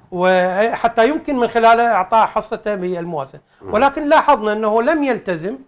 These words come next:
Speaker 2: مم.
Speaker 1: بهذه الحصة، ولم يلتزم حتى بأمور أخرى يعرفونها وزارة المالية بخصوص التعرفة الجمركية، والدكتور
Speaker 2: مم.
Speaker 1: يمكن يعرف، يعني اختلاف في التعرفة الجمركية، يعني أنت من تاخذ من المنافذ بحصة معينة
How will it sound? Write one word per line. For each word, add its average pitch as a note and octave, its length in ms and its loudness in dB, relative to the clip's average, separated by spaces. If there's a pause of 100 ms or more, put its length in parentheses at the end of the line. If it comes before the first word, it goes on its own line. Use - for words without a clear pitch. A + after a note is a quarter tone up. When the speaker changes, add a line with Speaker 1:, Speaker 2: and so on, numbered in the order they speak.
Speaker 2:
مم. - 120 -18 (220)
Speaker 1:
بهذه F3+ 360 0
الحصة، E3+ 420 -6
ولم G#3+ 260 -4
يلتزم B3+ 400 -6
حتى A#3 600 -4 (240)
بأمور B3+ 400 0
أخرى A3+ 220 2
يعرفونها F#3+ 600 -2
وزارة F3 340 -4
المالية F3 440 -8 (300)
بخصوص F#3 540 -4
التعرفة B3 400 -2
الجمركية، G#3+ 500 -6
والدكتور F#3+ 380 -8
Speaker 2:
مم. A3 60 -10
Speaker 1:
يمكن G#3+ 200 -12
يعرف، E3+ 240 -8 (280)
يعني F3 140 -4
اختلاف A#3 280 0
في A#3 60 -12
التعرفة G#3+ 340 -4
الجمركية، F3 480 -6
يعني E3 280 -8
أنت F#3 160 -10
من F#3 160 -8
تاخذ G#3+ 300 -6 (360)
من F#3+ 80 -8
المنافذ G3+ 500 -4
بحصة A3 360 -6
معينة F#3 640 -4